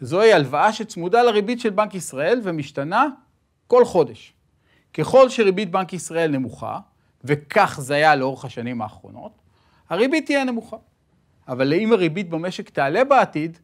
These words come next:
זה יכול לגרור עלייה חדה בהחזר העתידי שלכם. כעת, ואני מדגיש שמדובר על העת הנוכחית, זהו ללא ספק המסלול הזול ביותר. אבל יש לדעת שבנק ישראל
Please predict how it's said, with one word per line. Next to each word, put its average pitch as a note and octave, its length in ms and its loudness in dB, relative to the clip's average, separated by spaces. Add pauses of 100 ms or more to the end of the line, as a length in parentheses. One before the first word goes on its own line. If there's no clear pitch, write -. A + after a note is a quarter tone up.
(440)
זה A#2+ 160 -6
יכול C3+ 440 -2
לגרור G3+ 600 2 (160)
עלייה C#3+ 380 0
חדה F3 460 2 (600)
בהחזר B2+ 500 -4
העתידי B2+ 360 -2
שלכם. A2 340 -16 (1120)
כעת, D3+ 540 4
ואני D3+ 300 -2
מדגיש C#3+ 520 -2
שמדובר D3+ 560 2
על C#3 120 4
העת E3+ 220 2
הנוכחית, D#3+ 680 -4 (340)
זהו A3+ 340 4
ללא G#3+ 240 4
ספק A#3+ 380 -4
המסלול G3 380 -4
הזול E3 240 -2
ביותר. C3+ 400 -6 (640)
אבל B2 200 -2
יש G#3+ 180 -2
לדעת B3 400 2
שבנק G#3 400 -2
ישראל A#3 460 0